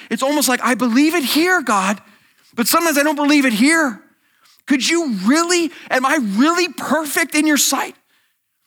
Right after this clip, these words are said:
All my sin, past, present, and the future, all those sins have been paid for on the cross of every single one.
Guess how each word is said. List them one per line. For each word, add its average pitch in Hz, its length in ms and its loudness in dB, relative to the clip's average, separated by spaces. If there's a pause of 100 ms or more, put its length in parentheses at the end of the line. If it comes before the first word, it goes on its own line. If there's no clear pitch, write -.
(140)
All 320 240 0
my 349 140 2
sin, 320 400 0
past, 302 400 0
present, 294 340 0 (140)
and 311 340 0
the 311 60 0
future, 302 500 -6 (420)
all 320 320 0
those 320 220 0
sins 269 300 0 (160)
have 247 160 0
been 247 180 0
paid 294 300 0
for 320 180 -2
on 302 60 -4
the 240 80 -2
cross 269 400 -2 (140)
of 226 140 -6 (140)
every 302 380 0
single 302 580 0 (160)
one. 277 280 0